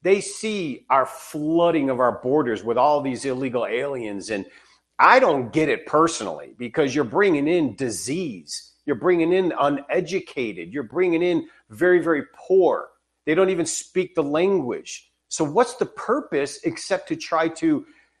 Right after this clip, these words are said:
create a voter, which that's illegal?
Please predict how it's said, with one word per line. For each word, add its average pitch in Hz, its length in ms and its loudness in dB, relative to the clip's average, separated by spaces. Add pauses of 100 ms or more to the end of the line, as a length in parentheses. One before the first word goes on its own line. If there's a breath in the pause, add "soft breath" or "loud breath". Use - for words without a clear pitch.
(120)
create 160 480 4
a 131 100 4
voter, 139 480 6
which 160 320 2
that's 120 340 4
illegal? 117 880 0